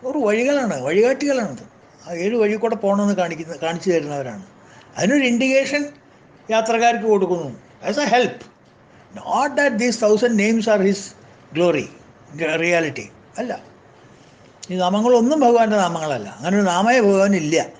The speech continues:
പിന്നെ ഗുരുവായൂരപ്പൻ, ഉണ്ണിക്കണ്ണൻ, ഇതൊക്കെ നമുക്ക് നമ്മുടെ തമ്മിൽ വീട്ടു, എന്താ പറയാ, ഇട്ട പേരൊന്നുമല്ല, വീട്ടു വിളിക്കുന്ന പേരുകളാണ് അതൊക്കെ. മനസ്സിലായില്ലേ? അതാണ് നമ്മൾ മനസ്സിലാക്കേണ്ട കാര്യം. ഭഗവാന്റെ സത്യം എന്താണെന്ന് മനസ്സിലാക്കണം.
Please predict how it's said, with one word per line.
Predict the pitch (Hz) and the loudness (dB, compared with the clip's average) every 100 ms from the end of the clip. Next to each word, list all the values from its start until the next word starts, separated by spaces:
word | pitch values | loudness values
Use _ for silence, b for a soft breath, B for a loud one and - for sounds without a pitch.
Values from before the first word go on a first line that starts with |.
| - - - _ - - _ _ _ - - - - - - - | -20 -20 -20 _ -20 -20 _ _ _ -20 -20 -20 -20 -20 -20 -14
പിന്നെ | - 120 | -12 -4
ഗുരുവായൂരപ്പൻ, | 233 170 170 196 240 254 247 240 - - | -2 0 2 2 2 2 0 -6 -10 -12
ഉണ്ണിക്കണ്ണൻ, | 165 208 226 233 240 | -6 -2 -2 0 0
ഇതൊക്കെ | 214 269 | -2 -4
നമുക്ക് | 233 185 202 - | -2 0 0 -2
നമ്മുടെ | 262 214 262 302 | -2 -2 -2 0
തമ്മിൽ | 294 285 277 | 0 0 0
വീട്ടു, | 233 226 240 | 0 -2 -2
എന്താ | 269 - - - 208 | -6 -8 -20 -4 0
പറയാ, | 220 214 202 202 | 2 2 0 -2
ഇട്ട | 202 - | -4 -2
പേരൊന്നുമല്ല, | 277 269 277 254 175 131 - - | 2 2 2 2 0 -2 -8 -4
വീട്ടു | 185 208 262 | -2 -2 0
വിളിക്കുന്ന | 220 214 214 247 | 2 2 2 2
പേരുകളാണ് | 196 147 143 123 | 0 0 -2 -2
അതൊക്കെ. | 101 90 - - - - - - - - - - 988 - - - - - - - 196 | -6 -14 -20 -20 -20 -20 -20 -20 -20 -20 -20 -20 -20 -20 -20 -20 -20 -20 -20 -20 -18
മനസ്സിലായില്ലേ? | - 190 160 135 113 - - - - - - - | -8 -8 -8 -12 -20 -20 -20 -20 -20 -20 -20 -14
അതാണ് | 180 185 220 | -6 -4 -4
നമ്മൾ | 202 214 | -4 -2
മനസ്സിലാക്കേണ്ട | 214 208 214 185 135 | -2 0 0 0 -4
കാര്യം. | 120 101 - - - - 160 | -10 -12 -18 -20 -20 -20 -4
ഭഗവാന്റെ | 165 165 196 - | 0 2 2 -2
സത്യം | 202 - - - 262 | -4 -8 -10 -2 0
എന്താണെന്ന് | 202 190 240 | 0 -2 -2
മനസ്സിലാക്കണം. | 175 - 110 - | -6 -10 -16 -20